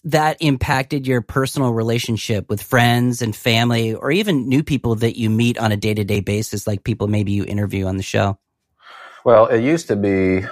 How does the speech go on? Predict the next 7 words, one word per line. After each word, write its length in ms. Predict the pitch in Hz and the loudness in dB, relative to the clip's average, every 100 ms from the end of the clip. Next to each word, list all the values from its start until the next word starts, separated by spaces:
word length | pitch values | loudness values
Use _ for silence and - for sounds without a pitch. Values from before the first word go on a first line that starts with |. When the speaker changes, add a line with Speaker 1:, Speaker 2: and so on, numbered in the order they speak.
| - _ _ _ | -14 _ _ _
Speaker 2:
I 160 | 107 107 | 2 4
was 400 | 98 95 - - _ _ _ _ | 4 0 -4 -14 _ _ _ _
not 360 | 113 110 101 92 | 0 2 2 0
adept 420 | 78 92 90 - | 2 2 2 2
at 100 | 85 | 2
all 360 | 87 87 78 73 | 4 4 2 0
socially. 600 | 85 80 - 78 78 | -4 -4 -4 -4 -2